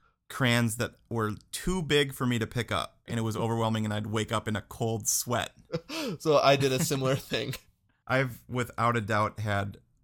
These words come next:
Speaker 1: some, some, uh, some stress dreams about the marathon for sure, and we'll talk about that in the weekend review. I,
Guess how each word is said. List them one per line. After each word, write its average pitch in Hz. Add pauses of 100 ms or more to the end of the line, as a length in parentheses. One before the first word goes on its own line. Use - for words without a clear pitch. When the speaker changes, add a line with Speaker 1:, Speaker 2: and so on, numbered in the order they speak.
(180)
Speaker 1:
some, 107
some, 101
uh, 87 (480)
some 110
stress 104
dreams 104
about 98
the 104
marathon 95
for 101
sure, 98
and 101
we'll 107
talk 110
about 104
that 104
in 90
the 104
weekend 104
review. 101
I, 98